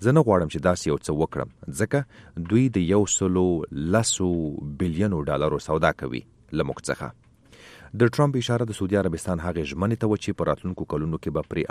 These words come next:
امریکایي وسلې راونیسي. ټرمپ وړاندې وویل، «له دې سره به پنځه لکه خلک کار ومومي او دا زموږ د هیواد په تاریخ کې یوه ستره معامله ده.»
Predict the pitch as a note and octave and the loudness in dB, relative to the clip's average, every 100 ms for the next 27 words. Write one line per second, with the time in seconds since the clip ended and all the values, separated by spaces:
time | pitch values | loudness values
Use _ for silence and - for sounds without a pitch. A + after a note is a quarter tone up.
0 | D2+ C#2 C#2+ D2+ D#2+ C#2 - D2+ B1 A#1+ | -4 -6 -4 -4 -2 -4 -4 -4 -4 -6
1 | B1 - - - _ _ - - - - | -8 -6 -8 -10 _ _ -20 -20 -20 -4
2 | B2 A#2 A2+ - G2+ G#2 F#2+ G2 G2 F2+ | 2 2 0 -4 -2 0 0 2 2 2
3 | - - - G#2 A2+ - F#2 F2 E2+ - | -2 -6 -2 4 4 4 0 2 0 -4
4 | F#2 E2 D#2+ A2 G2+ - D#2+ - F#2+ C2 | -4 -4 0 0 0 -2 -6 -4 -2 -2
5 | - - _ _ - B2 A2 D#2+ C#2 C#2 | -4 -16 _ _ -2 0 0 -2 -4 -6
6 | C#2 - _ - - D2 C#2+ F#2+ F#2 G2 | -6 -10 _ -8 -2 0 0 -2 -2 -4
7 | D2+ D#2 D#2+ D#2+ - C#2+ C#2+ F2 - D#2+ | -4 -2 0 0 -4 -4 -2 -4 -6 -6
8 | C#2+ B1+ - - D#2 C#2 A#1+ B1 C2+ C#2 | -4 -4 -6 -4 -4 -4 -4 -4 -4 -2
9 | C2 | -2